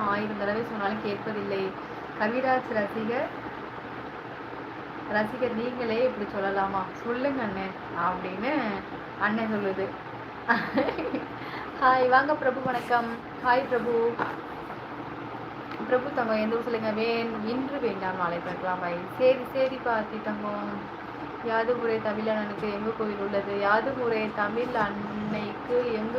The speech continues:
கோவில் உள்ளதுன்னு இருக்காங்க. ஓகே அக்கா. அக்கா, நீங்க திருப்பி வர்றதுக்கு நான் எப்படி கண்டுபிடிக்கிறது? கண்டிப்பா நான் வரும்போது சொல்றேன். சரியா? ம், லைக் டென், ஐம்பத்தி இரண்டாவது லைக் போட்டாச்சு. மிக்க சந்தோஷம் வேல்முருகன் அண்ணா,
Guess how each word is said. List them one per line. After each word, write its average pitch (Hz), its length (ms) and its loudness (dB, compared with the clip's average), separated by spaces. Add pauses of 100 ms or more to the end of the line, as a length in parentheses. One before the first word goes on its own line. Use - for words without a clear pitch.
(100)
கோவில் 220 280 2
உள்ளதுன்னு 202 340 -2
இருக்காங்க. 196 360 0 (360)
ஓகே 202 300 -2
அக்கா. 202 260 -4
அக்கா, 190 240 0 (100)
நீங்க 220 200 -4 (100)
திருப்பி 196 340 -4
வர்றதுக்கு 180 320 -2
நான் 180 240 -4
எப்படி 185 220 -4
கண்டுபிடிக்கிறது? - 560 -6 (340)
கண்டிப்பா 269 320 4
நான் 240 160 6
வரும்போது 208 320 0
சொல்றேன். 190 400 -2
சரியா? 208 300 2 (160)
ம், 254 180 -4 (200)
லைக் 208 200 -2
டென், 214 280 0
ஐம்பத்தி 208 340 -2 (260)
இரண்டாவது 202 520 -2
லைக் 190 200 -4
போட்டாச்சு. 196 320 -6
மிக்க 233 280 0
சந்தோஷம் 220 380 -2
வேல்முருகன் 214 420 -2
அண்ணா, 202 140 0